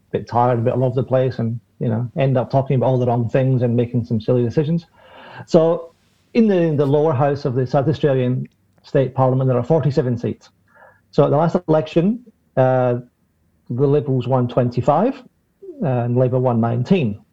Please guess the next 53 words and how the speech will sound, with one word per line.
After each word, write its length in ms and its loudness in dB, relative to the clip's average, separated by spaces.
And 120 -2
there's 300 -2
a 40 -20
couple 160 -4
of 60 0
independents 540 0
in 120 -2
there. 200 -8
So 100 0
twenty-five 480 2
out 60 2
of 100 -2
forty-seven 480 0
is 200 -2
clearly 460 0
quite 200 2
a 40 -2
comfortable 640 -2
majority 500 2
in, 240 -6
in 100 0
that 180 0
sort 120 0
of 80 -4
sense. 260 0
And, 180 -2
and 120 4
they 80 2
came 120 0
into 260 2
it, 100 -2
you 60 2
know, 260 0
as 140 2
they 80 0
do, 180 2
full 200 0
of 80 -2
life 280 0
and, 300 -6
you 80 -4
know, 280 -4
full 160 2
of 120 -4
vim, 260 -2
vim 140 2
and 100 0
vigour. 300 2
But, 160 2
um, 240 -2
one 280 0
thing 180 -4
that 220 -6